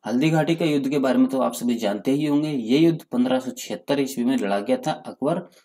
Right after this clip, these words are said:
और महाराणा प्रताप के बीच। इस युद्ध में अकबर ने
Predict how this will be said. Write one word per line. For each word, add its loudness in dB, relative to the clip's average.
और -2
महाराणा 2
प्रताप -8
के -2
बीच। -8
इस 0
युद्ध 2
में 4
अकबर -2
ने 4